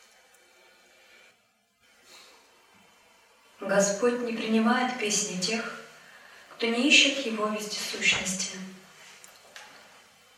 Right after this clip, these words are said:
Но мои песни, Его бедного, запинающегося слуги, Он благоволит принять. Он также принимает песни тех,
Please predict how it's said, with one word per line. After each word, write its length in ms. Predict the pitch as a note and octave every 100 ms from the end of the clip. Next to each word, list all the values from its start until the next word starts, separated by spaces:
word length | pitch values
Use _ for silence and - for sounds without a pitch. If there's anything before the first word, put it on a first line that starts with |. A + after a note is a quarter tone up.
| _ _ - -
Но 160 | A3
мои 260 | A3+ B3 B3
песни, 460 | B3+ C4+ - G3+ F3+ E3+ - - -
Его 200 | G#3+ G#3+ G#3+
бедного, 460 | B3 C#4 A3 G3 F#3
запинающегося 960 | F3+ A3 A3 A3+ A3+ A3 - F#3 -
слуги, 520 | - G3+ G3 G3 A3+ - - - - - - -
Он 180 | - C4
благоволит 640 | B3+ A#3 A3 G#3 G3+ G#3 -
принять. 460 | G3 F#3+ F#3 F3 F3 - - - - - - - - - - - - - - - - - - - - - -
Он 240 | A3 A#3+
также 400 | C#4 D4 C#4+ A3
принимает 680 | G#3 G#3 G#3+ A3 A3+ A3 G#3+
песни 420 | G#3 - F#3+ G3
тех, 220 | F#3+ A3